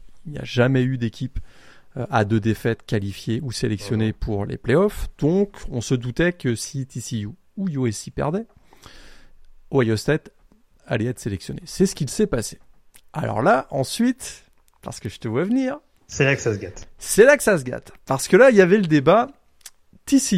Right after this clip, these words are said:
Speaker 1: U, donc pas champion de conférence Big Twelve,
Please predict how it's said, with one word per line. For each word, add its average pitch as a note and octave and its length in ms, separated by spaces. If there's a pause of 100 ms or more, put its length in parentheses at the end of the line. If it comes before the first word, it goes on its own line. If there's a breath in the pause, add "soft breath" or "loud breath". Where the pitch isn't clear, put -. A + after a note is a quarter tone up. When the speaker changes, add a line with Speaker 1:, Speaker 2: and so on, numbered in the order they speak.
Speaker 1:
U, D#3 100 (1600)
donc C#3+ 460 (540)
pas G#3 120
champion E3+ 460
de C3+ 40
conférence F#2+ 540
Big A#2 200
Twelve, G#3 440